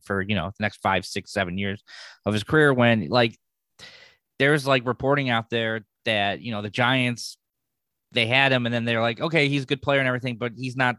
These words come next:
really the type of guy we wanna invest in the future." 'cause we don't think he's gonna be the productive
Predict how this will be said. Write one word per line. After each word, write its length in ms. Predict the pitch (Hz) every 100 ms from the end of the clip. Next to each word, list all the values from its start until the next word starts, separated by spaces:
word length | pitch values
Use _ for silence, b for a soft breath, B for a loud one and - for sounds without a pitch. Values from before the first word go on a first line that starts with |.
| -
really 240 | 123 117
the 140 | 104 107
type 180 | 120
of 60 | 107
guy 120 | 110
we 100 | 110
wanna 220 | 104 107
invest 320 | 95 101 101 101
in 120 | 95
the 60 | 85
future." 420 | 92 87 62 - _ _ _
'cause 140 | - 98
we 120 | 120
don't 180 | 117 -
think 200 | 113 -
he's 180 | 107 -
gonna 160 | 107
be 140 | 95 98
the 140 | 90 _ _
productive 720 | - 107 104 - 98 98 92